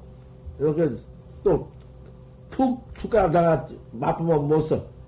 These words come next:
가만히 떠서 손에다 넣어서 이렇게 맛보면 맛이 내 입에 간간.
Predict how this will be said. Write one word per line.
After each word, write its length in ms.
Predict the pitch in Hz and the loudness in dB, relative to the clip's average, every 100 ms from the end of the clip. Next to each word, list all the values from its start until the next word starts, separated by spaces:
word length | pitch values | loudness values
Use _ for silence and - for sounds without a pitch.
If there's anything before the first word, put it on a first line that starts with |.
| - | -12
가만히 580 | - 139 139 139 135 131 | -8 -2 0 2 2 0
떠서 200 | 151 151 | 0 0
손에다 400 | 131 - 139 139 | 0 -4 -4 -2
넣어서 340 | 127 131 123 98 - - - - - | 0 0 0 -2 -8 -20 -20 -20 -12
이렇게 280 | 120 139 143 | -4 -4 -2
맛보면 520 | 135 131 131 131 117 - - - - - - - | -2 -2 -2 -2 -4 -6 -14 -20 -20 -18 -16 -10
맛이 580 | 117 143 135 127 139 - - - | -6 -4 -2 -2 -2 -4 -10 -14
내 340 | 101 143 139 127 | -2 0 2 0
입에 320 | 131 143 131 | 0 0 0
간간. 960 | - 113 110 113 110 98 95 92 104 | -2 -8 -6 -4 -4 -4 -6 -8 -10